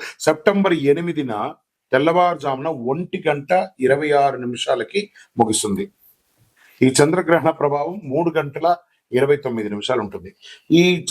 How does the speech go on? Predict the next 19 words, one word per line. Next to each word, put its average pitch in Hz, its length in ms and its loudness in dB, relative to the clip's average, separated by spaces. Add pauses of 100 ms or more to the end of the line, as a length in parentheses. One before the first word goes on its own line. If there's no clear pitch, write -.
చంద్రగ్రహణానికి 170 680 -2
ముందు 151 300 -2
ఒక 175 200 0 (720)
ఆరు 123 160 2
గంటలు, 123 460 -6 (360)
తర్వాత 165 340 0
ఒక - 180 -6 (320)
నాలుగైదు 113 320 -2
గంటలు 113 360 -2
కూడాను 117 460 -4 (600)
కొంచెం 151 260 2
జాగ్రత్తగా 120 460 2
ఉండవలసిన 104 420 -6
సమయం 104 280 -6
అంటారు. 95 380 -10 (520)
ఖగోళ 180 280 2
ఆధార 156 360 2
ప్రకారం 143 460 -2 (100)
చంద్రగ్రహణం 147 580 -4